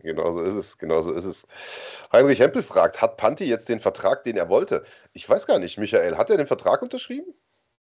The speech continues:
Nee, ne? Das ist immer noch, ja, hat er, siehste, doch.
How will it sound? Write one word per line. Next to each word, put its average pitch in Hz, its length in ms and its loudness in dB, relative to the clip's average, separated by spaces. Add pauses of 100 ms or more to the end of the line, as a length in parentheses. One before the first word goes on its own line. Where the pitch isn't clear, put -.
(640)
Nee, 98 160 -2
ne? 151 240 -2 (760)
Das 98 120 -4
ist 101 120 -6
immer 117 180 4
noch, - 340 2 (1080)
ja, 135 120 8 (100)
hat 185 160 4
er, 98 180 4
siehste, 110 320 -12
doch. - 260 -4